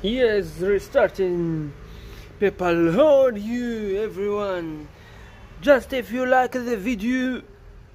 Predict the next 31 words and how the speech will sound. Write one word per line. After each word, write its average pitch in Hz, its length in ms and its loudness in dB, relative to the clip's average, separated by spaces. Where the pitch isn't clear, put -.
everyone, 247 680 4
if 220 180 0
you 233 80 -6
like 240 300 2
the 226 260 -2
video, 220 520 -4
get 202 280 -10
subscribe 240 640 -2
and 180 220 -8
get 226 180 -2
like, 220 500 2
yeah, 226 920 -2
to 214 40 -10
show 233 600 0
new 170 480 -6
video, 185 460 -12
yeah. 165 460 -12
Where 220 180 -4
the 196 140 -2
people 196 360 -6
is 180 140 -8
going 208 280 -2
out? 196 300 -2
Oh 110 180 -8
my - 240 -16
God, - 420 -16
I 160 140 -10
have 160 340 -10
a 147 60 -6
business 180 580 -8
here 160 320 -4